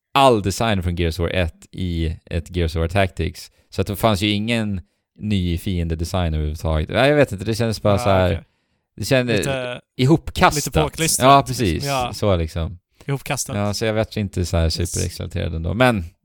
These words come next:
Speaker 1: vi får se när det kommer. Sen, eh,
Speaker 2: Ja.
Speaker 1: Gears of War fem visades. Mer av samma.
Speaker 2: Ja.
Speaker 1: Alltså, det ser ut som Gears of War.
Speaker 2: Ja. Alltså, jag har inte ens tittat på trailern.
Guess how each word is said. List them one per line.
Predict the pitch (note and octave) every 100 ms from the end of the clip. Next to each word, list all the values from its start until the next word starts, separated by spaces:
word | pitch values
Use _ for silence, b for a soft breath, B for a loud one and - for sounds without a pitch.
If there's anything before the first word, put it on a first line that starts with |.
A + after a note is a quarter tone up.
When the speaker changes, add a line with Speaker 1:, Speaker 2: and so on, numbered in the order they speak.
| -
Speaker 1:
vi | G2+
får | E2+
se | E2 F2+
när | F#2
det | F2
kommer. | - - - B B B
Sen, | - E3 D#3 D3
eh, |
Speaker 2:
Ja. | C#3 C3
Speaker 1:
Gears | B2+ B2+ A2
of |
War | A#2
fem | G#2 G#2 F#2 F2
visades. | F2 E2 F2 E2+ - - _ _ _ _ _ _ _ _ _ - _
Mer | B2+ C3+ B2+
av | A#2+
samma. | G#2 G#2+ G2 F#2 F2+ F#2
Speaker 2:
Ja. | C#3+
Speaker 1:
Alltså, | C#3+ E3 G#2+ A#2+
det | A#2 A#2
ser | B2
ut | A#2
som | - G#2+
Gears | G#2 G2 -
of | G2
War. | E2+ E2 D#2+ - _ _ _ _ _ _ _
Speaker 2:
Ja. | D3 B2+ - _ -
Alltså, | E3+ E3
jag | E3
har | E3
inte | D#3
ens | C#3+
tittat | D3+ C#3
på |
trailern. | C3+ D3+ C#3+ C3 B2